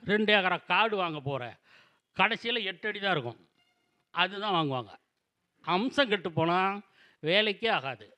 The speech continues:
ராசி எப்படி வேணாலும் கெட்டு போட்டோம். சுக்கிரனும் சந்திரன் ரெண்டு கிரகம் பார்த்ததுன்னு வச்சுக்க, சுக்கிரனும் சந்திரன் நேருக்கு நேர் பார்த்தா அல்சர் வந்துடும்,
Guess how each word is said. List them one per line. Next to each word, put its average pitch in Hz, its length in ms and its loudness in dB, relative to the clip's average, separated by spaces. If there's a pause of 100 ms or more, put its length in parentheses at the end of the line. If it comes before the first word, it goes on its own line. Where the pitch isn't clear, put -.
(1800)
ராசி 202 480 4
எப்படி 202 340 -2
வேணாலும் 214 340 2
கெட்டு 175 140 -4
போட்டோம். 151 280 -12 (680)
சுக்கிரனும் 233 460 0
சந்திரன் 214 320 0
ரெண்டு 196 140 -2
கிரகம் 196 340 0
பார்த்ததுன்னு 190 400 0
வச்சுக்க, 170 260 -4 (100)
சுக்கிரனும் 208 540 -14
சந்திரன் 185 440 -14
நேருக்கு 170 340 -12
நேர் 185 240 -2
பார்த்தா 156 300 4 (1000)
அல்சர் 165 360 -4
வந்துடும், 127 260 -10